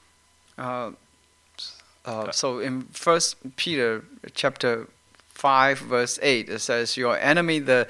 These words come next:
uh, devil prowls around like a rolling lion, looking for someone to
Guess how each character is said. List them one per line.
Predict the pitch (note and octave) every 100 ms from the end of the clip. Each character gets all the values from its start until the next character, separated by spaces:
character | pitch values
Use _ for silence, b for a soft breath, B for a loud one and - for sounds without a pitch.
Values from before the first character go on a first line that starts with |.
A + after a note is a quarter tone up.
| b b b b b -
uh, | A#2
devil | G2 B2 D#3 D3+ C3+
prowls | C3 - C#3+ D3+ D3+
around | - C3 C3+ C3+ C#3+
like | A#2+ G#2+ B2 B2 A#2+
a | A#2+
rolling | A#2+ C3 C3 B2+ B2
lion, | G#2+ B2 B2+ A#2 G#2+ G2 A2 b b -
looking | B2+ D#3+ - C3
for | A2+ B2+ A#2+
someone | - D3 C3+ B2 A#2+ A#2 A#2 -
to | B2 A2+ G#2+